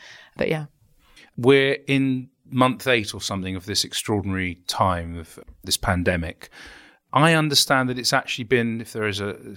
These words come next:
Speaker 2: without this sounding weird, it's been incredibly positive for your business. There's been more inquiries than you've ever had before, and more things are going on.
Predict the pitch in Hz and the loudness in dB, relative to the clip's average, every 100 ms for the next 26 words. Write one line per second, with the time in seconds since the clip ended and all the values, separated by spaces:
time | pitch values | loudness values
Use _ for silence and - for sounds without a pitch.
0 | - 104 101 95 - 98 98 104 101 - | -4 0 0 0 -2 -2 -2 -2 -2 0
1 | 117 113 117 101 - 135 113 101 101 - | 0 0 -2 -6 0 2 2 -2 -4 -4
2 | - 127 131 98 - 98 87 80 85 82 | -2 0 0 -6 -6 -8 -8 -8 -8 -8
3 | 80 - - _ _ - _ - 101 - | -6 -8 -8 _ _ -20 _ -6 -4 -2
4 | 98 95 113 113 101 - 110 98 95 95 | -2 2 4 4 2 2 4 4 2 -4
5 | 95 95 92 92 98 98 - 95 92 92 | -4 -4 -4 -4 -6 -8 -4 -2 -2 -2
6 | 98 95 101 90 - 98 95 | -4 -6 -6 -4 -2 -2 -2